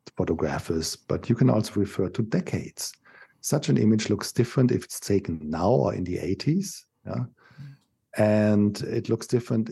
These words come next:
if, if it comes out of a certain school or from a certain platform or has been, um, printed in a certain magazine. Yeah, if I say this is like a cover photo from Vogue, the pizza would possibly be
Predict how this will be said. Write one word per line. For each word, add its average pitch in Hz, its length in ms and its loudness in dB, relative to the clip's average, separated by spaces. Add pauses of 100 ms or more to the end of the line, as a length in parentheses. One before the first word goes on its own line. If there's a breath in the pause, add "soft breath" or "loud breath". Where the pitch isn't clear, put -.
if, 110 180 -4 (320)
if 107 160 -4
it - 160 -8
comes 107 280 -2
out 95 200 -6
of 95 140 -8
a 92 60 -10
certain 85 360 -10
school 185 640 -6 (500)
or 107 160 -6
from 107 260 -4
a 104 60 -4
certain 95 400 -6
platform 127 800 -2 (400)
or 101 160 2
has 104 260 0
been, 101 540 2 (100)
um, 90 880 -2 (120)
printed 104 380 0
in 98 140 -6
a 92 60 -6
certain 87 440 -6
magazine. 76 600 -6 (720)
Yeah, 52 240 -2
if - 240 -4
I 87 160 -2
say 87 280 0
this 85 200 -2
is - 80 -4
like 85 220 -4
a - 20 -12 (100)
cover 101 280 2
photo 92 320 -2
from 80 280 -6
Vogue, 131 380 0 (540 soft breath)
the 101 80 -6
pizza 113 440 2
would 98 240 0
possibly 104 640 2
be 110 580 2